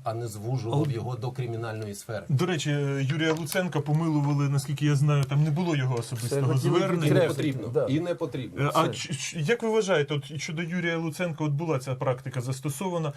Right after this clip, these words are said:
Speaker 2: що її заважає, м, застосувати до Юлії Тимошенко? Це юридичні якісь моменти, чи це політичні моменти, пане Замковенко?
Speaker 3: Я думаю, що це, скоріш за все, політичні моменти. Це опонент не хоче випустити іншого опонента на волю.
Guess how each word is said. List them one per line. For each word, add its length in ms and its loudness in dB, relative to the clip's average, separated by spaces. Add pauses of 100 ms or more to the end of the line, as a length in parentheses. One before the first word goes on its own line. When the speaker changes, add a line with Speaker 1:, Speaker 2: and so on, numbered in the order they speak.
(160)
Speaker 2:
що 220 -2
її 220 -2
заважає, 680 0
м, 420 2
застосувати 640 0
до 80 2
Юлії 280 4
Тимошенко? 480 -2
Це 140 -4
юридичні 540 0
якісь 360 0 (380)
моменти, 440 2
чи 80 -2
це 140 -2
політичні 520 0
моменти, 360 -4
пане 220 -2
Замковенко? 460 -6
Speaker 3:
Я 300 2
думаю, 300 -2
що 140 -6
це, 160 -4 (280)
скоріш 340 -4
за 100 2
все, 200 -2
політичні 840 -2
моменти. 840 -2
Це 220 -2
опонент 600 -4
не 80 -4
хоче 580 -4 (800)
випустити 720 -2
іншого 300 -4
опонента 520 -4
на 120 0
волю. 260 -6